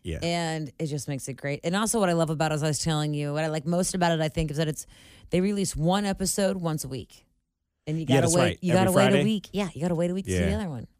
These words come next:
Speaker 1: Yeah.
Speaker 2: I
Speaker 1: So,
Speaker 2: love it.
Speaker 1: so the other thing, too, like, The Bachelorette is over. So
Speaker 2: Dang.
Speaker 1: Bachelor in Paradise actually starts on Monday. <laughs>
Speaker 2: What?
Speaker 1: Have you ever heard of that?
Speaker 2: Yes.
Speaker 1: I've never watched, but I'ma watch
Speaker 2: Me
Speaker 1: this one
Speaker 2: either.
Speaker 1: for
Speaker 2: I've
Speaker 1: some
Speaker 2: never
Speaker 1: reason.
Speaker 2: watched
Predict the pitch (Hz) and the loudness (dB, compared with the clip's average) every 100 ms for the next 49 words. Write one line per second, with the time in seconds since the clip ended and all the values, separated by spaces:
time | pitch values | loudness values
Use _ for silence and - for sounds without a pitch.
0 | _ - 95 82 - - - 165 214 294 | _ -4 -4 -4 -10 -14 -6 0 2 2
1 | 302 220 - - 180 180 233 202 156 - | 0 -4 -6 -2 4 6 6 4 4 4
2 | 185 135 131 120 123 147 151 151 143 143 | 6 4 2 0 2 2 4 4 6 4
3 | - 117 107 98 92 107 - _ _ _ | 0 -4 0 0 0 -4 -8 _ _ _
4 | _ _ _ - - 123 110 107 107 104 | _ _ _ -6 -2 2 2 4 4 4
5 | 101 101 139 143 156 202 208 135 180 170 | 2 2 0 0 2 4 2 2 2 2
6 | 117 120 107 107 107 92 95 92 90 87 | 0 0 0 0 0 0 -2 -4 -4 -2
7 | 139 - - - _ _ _ _ 240 302 | 0 0 -4 -16 _ _ _ _ 0 0
8 | 349 - - - - - _ _ - 120 | 0 -2 -2 -2 -6 -14 _ _ -4 0
9 | 135 131 135 139 147 - _ - _ _ | 2 4 2 2 -2 -6 _ -20 _ _
10 | - 320 311 175 - - 127 180 160 131 | 2 4 4 0 -4 -2 2 4 6 6
11 | 143 101 - - 120 113 143 135 127 311 | 6 2 -6 -8 -2 0 4 4 4 2
12 | 120 254 190 170 180 226 254 277 269 - | 2 4 2 0 0 0 2 2 0 -4